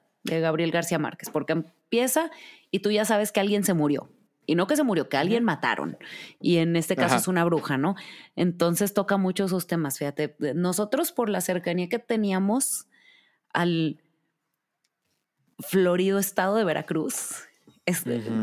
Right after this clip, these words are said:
Speaker 1: eh, es, esto es ma-,
Speaker 2: ¿Y
Speaker 1: más
Speaker 2: los brujos de Catemaco?
Speaker 1: Sí, claro, esto es más común en esa zona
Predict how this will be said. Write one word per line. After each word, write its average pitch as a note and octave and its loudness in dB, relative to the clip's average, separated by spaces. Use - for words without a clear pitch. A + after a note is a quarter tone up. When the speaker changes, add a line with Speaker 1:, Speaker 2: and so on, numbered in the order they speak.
Speaker 1:
eh, C#3+ 2
es, D3+ -2
esto F3+ 0
es D#4+ 2
ma-, A#3 4
Speaker 2:
¿Y - 6
Speaker 1:
más A2 6
Speaker 2:
los A#2 2
brujos C3+ 6
de A#2+ 4
Catemaco? B2 4
Speaker 1:
Sí, F#3 0
claro, F#3+ 2
esto F3 0
es A3 0
más A#3+ 0
común B3 4
en B3 4
esa A#3+ 6
zona A#3 4